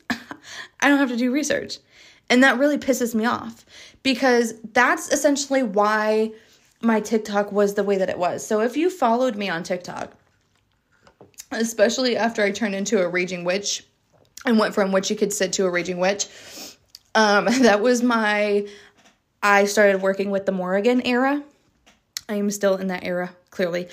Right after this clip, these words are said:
But, um, <laughs> but if you followed me,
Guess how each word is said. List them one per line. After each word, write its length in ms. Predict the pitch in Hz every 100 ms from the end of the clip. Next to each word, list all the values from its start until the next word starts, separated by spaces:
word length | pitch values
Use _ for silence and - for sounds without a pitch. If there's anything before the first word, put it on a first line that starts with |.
| - - _ -
But, 140 | 220
um, 280 | 202 185 185 320 - - 320 - 320 -
<laughs> 800 | - 494 - - - _ _ _
but 600 | - 247 220 196 - - _ _ _ _ _ _ _ _
if 180 | 262 -
you 180 | 247 311
followed 680 | 320 - 269 302 254 233 190
me, 380 | 170 165 233